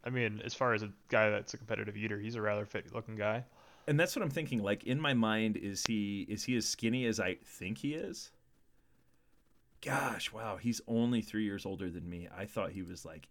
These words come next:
Speaker 2: ancient.
Speaker 1: <laughs>
Speaker 2: Thirty-eight. Um, <sighs> whew. I'm gonna, I'm gonna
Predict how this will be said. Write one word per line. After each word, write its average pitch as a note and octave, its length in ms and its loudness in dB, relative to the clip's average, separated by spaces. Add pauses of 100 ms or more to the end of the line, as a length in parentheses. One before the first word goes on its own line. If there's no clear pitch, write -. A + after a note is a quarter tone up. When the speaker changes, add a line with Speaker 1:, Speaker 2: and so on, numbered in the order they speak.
Speaker 2:
ancient. F#2 440 -10 (260)
Speaker 1:
<laughs> C3 120 -6 (1600)
Speaker 2:
Thirty-eight. - 1000 -8 (1700)
Um, F#2+ 920 -6 (2750)
<sighs> - 60 -14 (840)
whew. G2+ 160 -6 (1000)
I'm D#3 200 4
gonna, C#3 180 4
I'm C#3 220 4
gonna B2+ 560 6